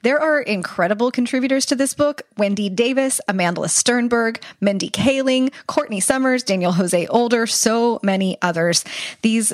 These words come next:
pieces address body image, gender identity, social life, standing up for yourself, rape and sexual assault, reproductive rights, many, many other things. Uh, it covers theory. There's a great introduction to what feminism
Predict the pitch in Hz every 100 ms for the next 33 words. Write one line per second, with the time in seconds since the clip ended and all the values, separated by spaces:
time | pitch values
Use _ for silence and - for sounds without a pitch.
0 | - - 226 - 220 196 202 196 190 175
1 | 180 - 175 196 202 202 190 185 160 165
2 | 156 202 214 208 - 190 190 190 190 180
3 | 113 - - 240 226 226 202 185 - 180
4 | - - 247 240 214 - 196 170 - -
5 | 151 196 208 233 220 208 208 - 214 202
6 | - 190 185 - - - - - 185 240
7 | 233 226 214 - 220 190 190 196 190 196
8 | - - - - _ - - 214 226 254
9 | 254 254 233 220 208 208 226 233 208 196
10 | 202 202 - - - - 208 190 - -
11 | - 220 196 185 185 - - 269 254 262
12 | 269 202 185 190 190 208 220 202 214 202
13 | 165 - - 233 226 220 - - 214 208
14 | 208 196 196 196 - 196 185 185 196